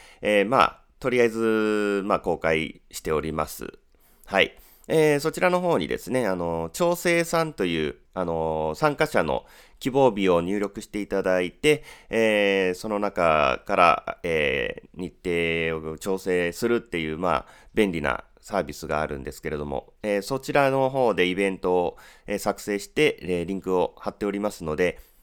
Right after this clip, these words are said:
えー、参加ご希望の方は、そちらから、えー、希望日を入力していただきまして、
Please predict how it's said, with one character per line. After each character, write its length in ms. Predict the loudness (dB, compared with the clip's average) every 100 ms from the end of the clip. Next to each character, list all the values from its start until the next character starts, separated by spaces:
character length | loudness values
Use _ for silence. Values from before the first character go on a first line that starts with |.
| -2
え 120 | 0
ー、 40 |
参 200 | 2 2
加 180 | 4 2 2
ご 100 | -2
希 100 | 2
望 120 | 2
の 120 | 2
方 280 | 0 0 4
は、 300 | 6 6 4 -10
そ 140 | -10 -4
ち 80 |
ら 80 | -2
か 100 | 2
ら、 260 | 2 2 0
え 640 | -2 0 2 0 0 -2 -4
ー、 40 |
希 80 | 0
望 160 | 4 4
日 100 | 4
を 160 | 2 -2 -20 -14
入 160 | -4 -2
力 240 | -2 -4
し 60 | -10
て 100 | -10
い 80 | -6
た 100 | -4
だ 140 | -4
き 160 | -6 -6
ま 180 | -6 -6
し 100 | -12
て、 400 | -2 2 2